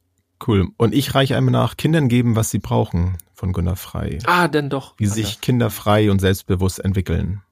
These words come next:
Speaker 2: Ja.
Speaker 1: Also ich hab
Speaker 2: Ist
Speaker 1: jetzt schon
Speaker 2: frei
Speaker 1: ganz
Speaker 2: dann auch mit, nee, frei ist
Speaker 1: Mit
Speaker 2: normal
Speaker 1: Y.
Speaker 2: geschrieben, ne? Ja, ich finde das immer
Speaker 1: F R I Y.
Speaker 2: geil, dass sie,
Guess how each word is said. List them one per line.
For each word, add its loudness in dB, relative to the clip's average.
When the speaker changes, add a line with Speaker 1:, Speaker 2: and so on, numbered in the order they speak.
Speaker 2:
Ja. 2
Speaker 1:
Also -6
ich -2
hab -2
Speaker 2:
Ist 0
Speaker 1:
jetzt -2
schon -2
Speaker 2:
frei 4
Speaker 1:
ganz 2
Speaker 2:
dann 0
auch 0
mit, -8
nee, -2
frei -2
ist -4
Speaker 1:
Mit 0
Speaker 2:
normal 2
Speaker 1:
Y. 2
Speaker 2:
geschrieben, -4
ne? -8
Ja, -2
ich -2
finde 0
das 2
immer 0
Speaker 1:
F -6
R 2
I 2
Y. 2
Speaker 2:
geil, 0
dass -4
sie, -2